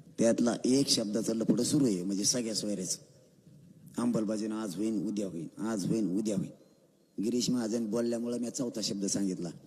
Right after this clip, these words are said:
त्याबरोबर आता ही बी मागणी लगेच सुरू झाली. बीड जिल्ह्यातून आतापासूनच सुरू झाली. मागेल त्या मराठ्याला सुद्धा द्यायचं ठरलेलं आहे. ज्याची नोंद सापडली त्या मराठ्यांच्या शपथपत्राच्या आधारावर द्यायचं.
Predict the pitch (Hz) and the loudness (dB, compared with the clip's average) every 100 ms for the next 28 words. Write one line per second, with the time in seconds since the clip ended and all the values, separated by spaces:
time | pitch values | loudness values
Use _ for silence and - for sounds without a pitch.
0 | - - - 123 131 117 120 113 110 107 | -20 -20 -4 0 0 2 0 0 -2 -4
1 | 110 104 110 110 110 104 107 110 104 - | -4 -4 -2 -2 -2 -2 2 4 6 6
2 | - 104 90 85 - - - - - 95 | 6 4 4 2 -2 -8 -14 -12 -6 6
3 | 127 123 113 113 113 - 117 110 110 - | 6 6 4 2 2 2 0 0 -2 -2
4 | 95 107 123 - - 98 87 82 - - | -2 0 0 2 0 0 0 -2 -6 -14
5 | - - _ 92 101 113 120 113 143 139 | -18 -20 _ -2 2 2 2 4 4 4
6 | 110 113 110 110 101 104 110 104 101 98 | 2 0 0 0 2 0 0 2 2 2
7 | 104 107 98 101 101 107 135 160 - - | 2 0 -2 -2 0 2 2 0 -4 -6
8 | 95 135 135 120 160 180 151 127 131 131 | 0 2 4 4 4 4 4 2 2 4
9 | 165 - - - 156 160 143 135 120 131 | 4 2 -6 4 6 8 6 4 4 4
10 | 139 156 - 135 147 - 127 131 127 123 | 4 6 6 4 2 2 2 2 4 2
11 | 120 117 120 151 160 190 139 | 2 4 4 4 8 8 8